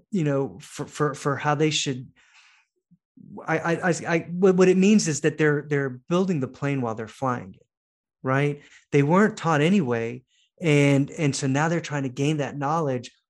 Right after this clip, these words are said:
while they're already in classrooms teaching kids. And so as, as part of the law, uh, that the state passed, every elementary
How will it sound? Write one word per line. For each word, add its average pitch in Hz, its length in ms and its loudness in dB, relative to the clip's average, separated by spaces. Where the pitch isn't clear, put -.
while - 140 -10
they're 170 200 -6
already 190 440 0
in 160 100 -4
classrooms 160 500 -8
teaching 147 320 -6
kids. 196 440 -10
And 143 180 0
so 143 240 2
as, 131 260 -2
as 165 160 -8
part 190 260 2
of 165 80 -2
the 135 80 0
law, 143 520 0
uh, 127 280 0
that 131 180 -6
the 131 60 -4
state 160 360 0
passed, 113 540 -12
every 170 480 2
elementary 147 840 -4